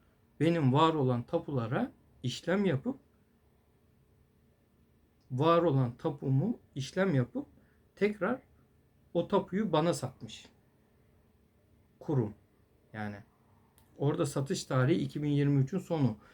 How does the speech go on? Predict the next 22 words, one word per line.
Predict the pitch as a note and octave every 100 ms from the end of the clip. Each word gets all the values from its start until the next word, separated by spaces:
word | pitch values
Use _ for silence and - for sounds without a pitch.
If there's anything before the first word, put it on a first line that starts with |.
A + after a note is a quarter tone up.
| - -
O |
satış | C3+ D3+ C#3+ F#3+
tarihinden | - D#3 D#3 D3 D3+ C#3
itibaren | - B2 C#3+ C3+ B2+ E3+
atıyorum | - C#3 C3+ B2 C#3 E3
bir | C3+ C#3+
ay, | C3+ C3
iki | B2 D#3
ay | C3
içinde | A2+ C3 B2 B2+
ben | B2+ C3+
gidip | B2 B2+ C#3 -
belediyeye, | B2 B2+ B2+ C3 C3 C#3 C#3 - _ _ _ _ -
e, | B2+ B2 A#2+ - _ _
evrak | B2 B2+ D3 C3+ B2+
vermediğim | D3+ G3+ F#3+ C#3+ A#2
için, | G#2+ - C#4 _ _ _ _ _ _ _ _ _ _ _ _ _ -
e, | C3+ A#2 B2+
ne |
olmuş? | F3 F#3+ D3 A#3+ -
Bu | D3
sefer | C#3 D3 G#3+